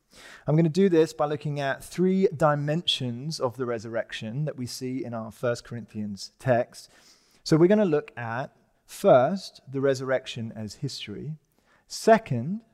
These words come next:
the resurrection as a new humanity. And third, the resurrection as hope. So history,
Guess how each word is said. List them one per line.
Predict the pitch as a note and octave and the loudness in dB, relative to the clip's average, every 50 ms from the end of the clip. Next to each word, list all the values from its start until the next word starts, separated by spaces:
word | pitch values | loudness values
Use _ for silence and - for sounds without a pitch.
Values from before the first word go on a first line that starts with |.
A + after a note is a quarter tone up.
| _ _ | _ _
the | C3+ C3+ | -4 0
resurrection | C3+ C#3 C#3 B2+ C3 C3 C3+ C3 - - C3 B2 A#2+ A#2 - _ _ _ _ | 2 2 2 2 0 0 -2 -2 -2 -6 -10 -8 -10 -10 -12 _ _ _ _
as | C#3+ B2 A2+ | -4 -2 -2
a | B2+ B2 | -4 -4
new | B2 B2 C3+ D3 D3+ D3+ D#3 D#3 D3+ - - - | -6 -4 -4 -2 -2 -2 -2 -4 -6 -8 -12 -12
humanity. | - B2+ B2+ B2+ B2 A2 G#2 G#2 G2+ - - G#2 G#2+ A#2 A#2 - _ _ _ _ _ _ _ - | -8 -6 -4 -4 -2 -2 -4 -4 -6 -10 -12 -14 -14 -14 -16 -18 _ _ _ _ _ _ _ -6
And | B2 B2 B2 | -4 -4 -4
third, | - - - - F#3 F3 C#3+ A#2 G#2+ G#2+ A#2 C3 B2+ - _ _ _ _ _ _ | -8 -12 -4 0 2 4 4 2 2 -2 -8 -12 -14 -20 _ _ _ _ _ _
the | - A#2+ | -2 2
resurrection | B2 C3 C#3 C#3+ C#3+ B2 A2+ - - - - A2 G#2 G2+ G2+ G#2+ - - | 2 4 4 4 2 0 -2 -2 -4 -8 -8 -6 -6 -6 -6 -10 -12 -10
as | A2 G#2+ G2 - | -8 -8 -8 -8
hope. | - - - C#3+ F2 - - _ _ _ _ _ _ _ _ _ _ | -8 -4 -2 -2 -2 -4 -6 _ _ _ _ _ _ _ _ _ _
So | - - G#2+ G#2+ | -14 -10 -8 -8
history, | F#2 - D3+ E3 D#3 - - - D#3+ D#3+ D#3 D#3 D3 | -4 0 2 2 2 0 -2 -4 -2 -2 -2 -4 -6